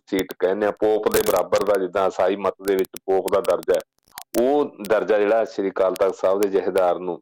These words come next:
ਜਿਹੜਾ ਪ੍ਰਾਪਤ ਹੈ। ਤੇ ਪਰ ਪਿਛਲੇ ਸਮੇਂ ਤੋਂ ਬਾਅਦ, ਕਿਉਂਕਿ ਪਹਿਲਾਂ ਇੱਕ ਤਰੀਕਾ ਹੁੰਦਾ ਸੀ ਜਥੇਦਾਰ ਦੀ ਨਿਯੁਕਤੀ ਦਾ, ਅਹ, ਜੋ ਇੱਕ ਗੁਰਮਤੇ ਰਾਹੀਂ ਤੇ ਸਰਬੱਤ ਖਾਲਸਾ ਰਾਹੀਂ ਜਥੇਦਾਰ ਲਾਏ ਜਾਂਦੇ ਸੀ, ਜੇ ਆਪਾਂ ਇਤਿਹਾਸ, ਸਿੱਖ ਇਤਿਹਾਸ ਤੇ ਨਜ਼ਰ ਮਾਰੀਏ।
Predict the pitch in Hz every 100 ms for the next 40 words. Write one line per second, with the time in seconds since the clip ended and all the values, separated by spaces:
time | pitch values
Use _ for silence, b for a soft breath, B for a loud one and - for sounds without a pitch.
0 | - 92 95 - 82 - - 62 - _
1 | _ _ _ _ _ - 131 147 - 139
2 | 147 165 160 143 139 147 131 120 127 131
3 | 139 135 151 135 143 151 143 - 139 139
4 | - B B B - 139 135 143 123 101
5 | 104 104 101 104 104 95 104 104 101 -
6 | 101 101 101 101 _ _ _ _ - 98
7 | 101 98 85 92 107 104 104 95 95 92
8 | 101 92 104 107 101 107 101 98 98 98
9 | - - 92 92 90 87 78 - 92 -
10 | - 107 107 - 107 107 98 101 113 104
11 | 98 98 98 95 95 92 92 85 82 82
12 | 90 95 90 98 101 - 117 107 - 98
13 | _ _ _ _ - 117 - 127 117 -
14 | 104 104 95 92 85 73 76